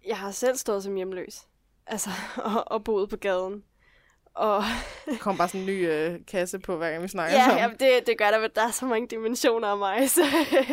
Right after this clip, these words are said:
Speaker 2: Det er helt
Speaker 1: det,
Speaker 2: vildt.
Speaker 1: ja, det halve kunne være nok. Og, øhm, og jeg kan huske, at Politiken lavede sådan en... Øhm,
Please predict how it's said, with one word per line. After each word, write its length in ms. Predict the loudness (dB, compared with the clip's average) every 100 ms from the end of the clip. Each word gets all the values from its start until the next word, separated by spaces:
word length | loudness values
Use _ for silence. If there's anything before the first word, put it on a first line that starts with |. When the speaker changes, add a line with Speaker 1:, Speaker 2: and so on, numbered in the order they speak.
| -2 -2 0
Speaker 2:
Det 80 | 2
er 20 |
helt 260 | 2 -2
Speaker 1:
det, 80 | 0
Speaker 2:
vildt. 20 | 0
Speaker 1:
ja, 340 | 0 -2 -2
det 100 | -2
halve 260 | -4 -2 -4
kunne 140 | -4
være 100 | -6
nok. 200 | -6 -6 -8 _ -20 -20 -18
Og, 360 | 0 4 4 4
øhm, 200 | 2 0
og 60 | 0
jeg 80 | 0
kan 100 | -2
huske, 320 | -6 -6 -6
at 60 | -6
Politiken 500 | -8 -8 -6 -4 -2
lavede 260 | 0 0
sådan 260 | -4 -6 -6
en... 80 | -6
Øhm, 520 | -8 -10 -12 -14